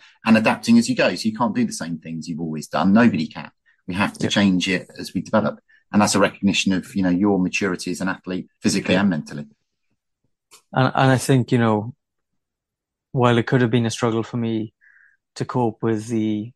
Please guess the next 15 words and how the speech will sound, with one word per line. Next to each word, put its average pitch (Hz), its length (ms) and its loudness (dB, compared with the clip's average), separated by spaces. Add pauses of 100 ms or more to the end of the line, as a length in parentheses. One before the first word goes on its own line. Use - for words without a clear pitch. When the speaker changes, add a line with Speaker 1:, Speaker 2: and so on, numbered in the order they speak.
Speaker 2:
kind 117 160 -8
of 110 100 -6
uncertainty 113 640 -4
and 110 120 -6
things, 107 240 -6
I 110 80 -4
think 113 240 -4 (460)
bizarrely 117 640 2
that 110 160 -2 (320)
<laughs> - 300 -20
covid 120 440 -2
may 117 220 -2
have 107 160 -2
helped 113 480 -8
me 110 380 -4